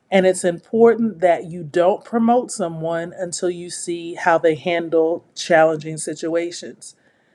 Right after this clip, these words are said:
Because if you promote the wrong person, a challenging situation will inevitably come, and their negativity will impact the culture and overall success of the organization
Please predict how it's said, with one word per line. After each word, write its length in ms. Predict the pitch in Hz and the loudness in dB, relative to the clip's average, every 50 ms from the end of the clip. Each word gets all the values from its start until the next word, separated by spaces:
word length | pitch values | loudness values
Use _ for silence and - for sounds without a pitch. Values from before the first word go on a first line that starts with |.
| _ _ _ _ _ - | _ _ _ _ _ 0
Because 320 | 190 190 - 220 190 - | 0 0 2 0 0 0
if 120 | 180 175 - | -2 -4 -4
you 120 | 185 - | -6 -6
promote 400 | - 214 214 214 220 220 233 - | -2 -2 2 4 4 4 4 2
the 80 | 240 226 | 0 0
wrong 360 | 214 220 226 233 233 233 226 | 2 2 2 2 2 0 -2
person, 560 | - 185 156 151 143 - - 143 147 151 - - - | -4 -4 -4 -4 -6 -6 -8 -10 -10 -10 -10 -10 -8
a 80 | 160 | -8
challenging 540 | 156 - - 185 170 170 180 185 190 202 185 | -8 -2 2 4 4 4 2 0 -2 -6 -6
situation 640 | - - 196 185 - 202 180 175 175 170 - 165 | -4 -6 -4 -2 -2 0 0 0 -2 -2 -4 -4
will 160 | 160 156 151 151 | -4 -2 -2 -2
inevitably 680 | 156 151 - 160 165 170 - 214 214 208 226 233 240 | -4 -6 -4 -2 -4 -2 0 -2 -2 0 -2 -4 -4
come, 580 | 226 - - 269 262 233 156 135 135 143 165 - _ _ _ _ _ _ _ _ _ _ _ _ | -4 -2 0 0 2 2 0 -2 -6 -10 -14 -20 _ _ _ _ _ _ _ _ _ _ _ _
and 300 | 185 180 170 165 165 147 | 2 2 2 2 0 0
their 180 | 180 180 196 208 | 2 2 2 4
negativity 800 | 214 214 208 208 214 214 - - 190 170 160 165 156 151 147 151 | 2 0 0 0 -2 -6 -4 -4 -4 -4 -2 -4 -4 -4 -4 -4
will 180 | 139 147 156 180 | -2 -2 -2 -2
impact 500 | 170 170 175 185 - 180 165 156 - - | 0 -2 -4 -2 -2 -2 -2 -2 -4 -8
the 80 | 147 | -10
culture 560 | - - - 185 185 185 190 - - 208 196 175 | -10 -4 0 2 2 2 2 -2 -4 -4 -4 -2
and 220 | - 165 156 - | -4 -6 -6 -2
overall 420 | - 165 180 185 190 190 175 180 180 | 0 0 2 2 4 2 2 2 0
success 520 | - 185 165 - - - 165 160 - - | -4 -8 -10 -8 -4 -2 -2 -2 -2 -4
of 120 | 175 156 151 | -6 -4 -4
the 80 | 165 | -6
organization 1000 | - 165 165 165 156 165 160 160 151 165 160 160 160 156 - - 156 156 160 | -4 -4 -4 -4 -4 -6 -8 -6 -4 -2 -2 -2 -4 -6 -10 -12 -12 -14 -14